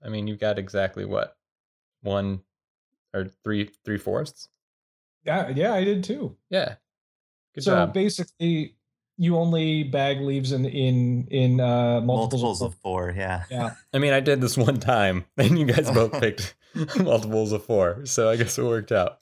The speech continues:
Speaker 2: So every time that we know of, yes, that's true.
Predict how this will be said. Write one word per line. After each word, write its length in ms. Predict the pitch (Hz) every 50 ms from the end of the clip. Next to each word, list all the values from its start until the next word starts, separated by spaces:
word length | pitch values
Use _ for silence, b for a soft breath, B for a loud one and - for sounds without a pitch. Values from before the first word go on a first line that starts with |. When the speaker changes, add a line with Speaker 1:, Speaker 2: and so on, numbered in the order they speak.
| _ _ _ _
Speaker 2:
So 260 | - - 196 190 190
every 300 | 180 160 151 156 160 160
time 260 | 151 165 165 160 165
that 120 | 170 156
we 140 | 147 156 202
know 220 | 190 139 127 123 127
of, 180 | 139 160 160
yes, 360 | 196 226 220 123 117 113 -
that's 220 | - 143 139 139 -
true. 400 | - 269 247 185 147 127 120 127